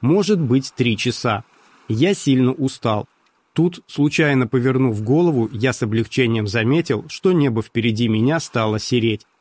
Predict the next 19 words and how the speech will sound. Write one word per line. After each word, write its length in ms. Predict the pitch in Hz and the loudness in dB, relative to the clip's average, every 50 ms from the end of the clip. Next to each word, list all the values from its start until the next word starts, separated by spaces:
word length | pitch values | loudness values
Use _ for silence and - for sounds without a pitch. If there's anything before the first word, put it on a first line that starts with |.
| _ _ _ _ | _ _ _ _
Перламутровый 800 | - 123 120 120 120 123 123 131 127 120 - 117 117 110 113 117 | -2 0 0 0 0 2 2 2 0 0 0 0 0 0 0 2
рассвет 500 | 113 117 117 - - - 117 117 110 104 | 0 0 -2 -4 -4 -2 0 0 0 0
быстро 420 | 107 101 127 160 160 - 165 151 | -2 0 0 0 0 0 -2 -2
по-южному 720 | 147 - 123 110 110 120 139 160 147 147 151 147 143 143 135 | -2 0 0 0 0 2 0 0 0 0 2 2 2 2 0
вступил 480 | - - - 208 202 - - 120 117 | -2 -2 -2 -2 -2 0 0 0 0
в 80 | 107 - | 0 -2
свои 360 | - - 113 110 113 110 107 | -4 -4 -2 0 0 0 -2
права, 480 | - - 117 117 113 113 113 113 107 - _ _ _ _ | -2 -2 -2 -2 0 0 0 -2 -2 -4 _ _ _ _
и 100 | 113 104 | -6 -6
вскоре 400 | - - - - 156 - 180 170 | -6 -4 0 2 4 4 4 2
показалось 600 | - 151 120 - 113 107 117 120 110 107 104 - | 0 -2 -2 -2 -2 0 0 0 0 0 -2 -4
солнце, 540 | - - 151 156 165 151 - - 151 135 - _ - | -2 -2 0 0 0 0 -2 -2 -2 -4 -4 _ -4
огромное 560 | 127 117 113 127 135 127 123 120 117 110 110 | -2 0 2 2 2 2 2 2 2 0 -2
и 160 | - - 117 | -2 -4 -4
кровавое, 640 | - - 110 110 104 110 135 156 160 147 151 151 151 135 | -4 -2 -2 0 0 2 0 0 0 0 0 0 0 -2
сквозь 360 | - - - 190 208 196 - | -4 -4 0 0 0 0 -2
стену 420 | - - - 131 127 120 120 117 | -6 -4 -2 0 2 2 2 0
густого 580 | 107 110 120 117 - - - 117 113 104 107 107 | 0 -2 -2 -4 -4 -4 -2 -2 -2 0 -2 -4
тумана. 640 | - - 127 120 123 120 120 117 110 110 107 113 | -2 -2 0 2 2 2 0 0 0 -2 -4 -6